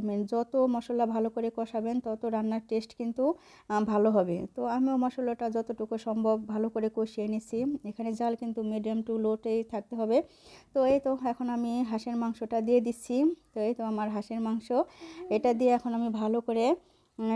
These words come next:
নেড়ে চেড়ে কষিয়ে নেব। কেমন? মানে আমি মাংসটাও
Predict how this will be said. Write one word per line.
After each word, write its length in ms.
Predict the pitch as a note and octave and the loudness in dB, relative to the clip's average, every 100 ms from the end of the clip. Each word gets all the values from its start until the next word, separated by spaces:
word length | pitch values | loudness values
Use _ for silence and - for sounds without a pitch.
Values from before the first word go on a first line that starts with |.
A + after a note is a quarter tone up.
| A3+ | 4
নেড়ে 180 | A#3+ A#3+ | 4 2
চেড়ে 180 | A#3 A3+ A#3 | 2 2 2
কষিয়ে 320 | A3+ - G#3+ F#3+ | -2 0 0 0
নেব। 140 | F#3 F3+ F#3+ - | 0 -4 -10 -8
কেমন? 280 | C4+ C4 G3 G3 G3+ _ | -2 0 0 -2 -6 _
মানে 200 | A3 G#3+ A3 A3 A3 | -8 -4 -2 -2 -2
আমি 160 | A#3 A#3+ A#3 | -2 0 0
মাংসটাও 380 | B3 B3 B3 | 0 -2 0